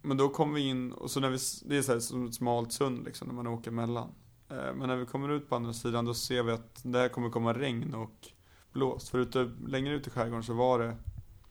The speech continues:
det var öppet och klart. Så det var två olika väder som låg där.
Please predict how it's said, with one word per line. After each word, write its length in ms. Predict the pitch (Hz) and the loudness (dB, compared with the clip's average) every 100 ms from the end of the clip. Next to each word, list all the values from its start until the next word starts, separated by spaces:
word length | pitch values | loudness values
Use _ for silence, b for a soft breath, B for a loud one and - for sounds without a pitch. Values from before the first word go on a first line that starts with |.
| b b b b b b | b b b b b b
det 60 | - | -2
var 80 | 135 | -2
öppet 340 | 120 - 123 | -2 -2 -2
och 120 | 117 | 0
klart. 340 | - 123 - - | 0 0 0 -8
Så 140 | - | -2
det 60 | 127 | 2
var 100 | 127 | 2
två 200 | - 147 | 2 2
olika 380 | 135 123 120 120 | 2 0 2 2
väder 340 | 147 139 127 | 2 2 -2
som 140 | 120 131 | -2 -2
låg 200 | 131 127 | -2 -4
där. 160 | - | -6